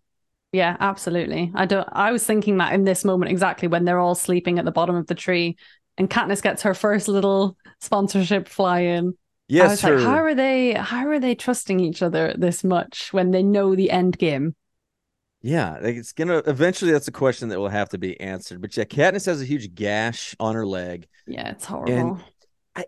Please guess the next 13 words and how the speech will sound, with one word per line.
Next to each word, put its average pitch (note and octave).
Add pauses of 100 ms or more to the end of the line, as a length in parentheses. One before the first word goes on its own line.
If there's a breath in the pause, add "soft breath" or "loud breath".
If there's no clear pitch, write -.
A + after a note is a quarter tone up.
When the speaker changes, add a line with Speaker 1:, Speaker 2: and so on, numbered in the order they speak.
(160)
Speaker 2:
Hamish A3+
can't F#3+
send F#3
anything, F#2
but C3+
I'm C3+
guessing E3+
some, D#3+
a B2+
sponsor F#3
can A#2+
send D#3+
something, D#2+